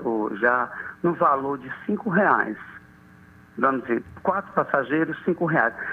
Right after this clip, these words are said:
Não importa, é, vamos dizer, a distância do bairro. Pode ser o Angelim, pode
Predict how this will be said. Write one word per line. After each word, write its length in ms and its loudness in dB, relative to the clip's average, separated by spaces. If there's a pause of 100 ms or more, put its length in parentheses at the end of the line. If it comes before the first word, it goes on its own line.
(160)
Não 320 6
importa, 1200 2
é, 200 6
vamos 280 4
dizer, 240 4
a 160 4
distância 540 -2
do 100 4
bairro. 580 2 (480)
Pode 380 2 (140)
ser 440 2
o 120 4
Angelim, 540 4
pode 360 -2